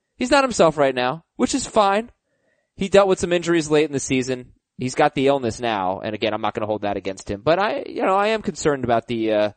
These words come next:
the shoulder injuries late in the year and all the time he missed, and the fact that, uh, his velocity is down significantly, significantly from what it was earlier this year.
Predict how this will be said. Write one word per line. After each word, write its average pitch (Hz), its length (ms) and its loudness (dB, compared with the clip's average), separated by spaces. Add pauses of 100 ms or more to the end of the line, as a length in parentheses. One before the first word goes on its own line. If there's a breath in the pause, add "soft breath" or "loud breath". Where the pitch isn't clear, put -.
(260 soft breath)
the 131 60 -2
shoulder 131 380 2
injuries 113 340 -2
late 110 200 0
in 110 40 -12
the 107 60 -8
year 117 220 0
and 135 100 0
all 127 100 2
the 110 60 -16
time 117 260 -4
he 110 100 -6
missed, 117 280 -4
and 127 100 -2
the 123 60 -8
fact 135 240 -2
that, 135 220 -4
uh, 135 100 2
his 139 140 -2
velocity 143 500 -2
is 123 300 -4 (560)
down 156 200 4
significantly, 151 600 0 (180)
significantly 165 640 0
from 143 160 -4
what 139 100 4
it 135 60 0
was 123 200 2
earlier 117 300 0
this 95 180 -8
year. - 140 -10